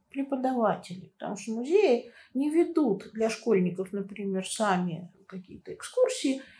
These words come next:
Это делают преподаватели, но эти преподаватели контактируют очень активно с музеями.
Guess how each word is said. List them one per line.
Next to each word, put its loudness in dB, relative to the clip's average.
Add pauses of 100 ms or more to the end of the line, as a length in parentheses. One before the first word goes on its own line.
(120)
Это 6
делают 2
преподаватели, 4
но 0
эти -6
преподаватели 0 (480)
контактируют 6
очень -4
активно -2
с -12
музеями. 4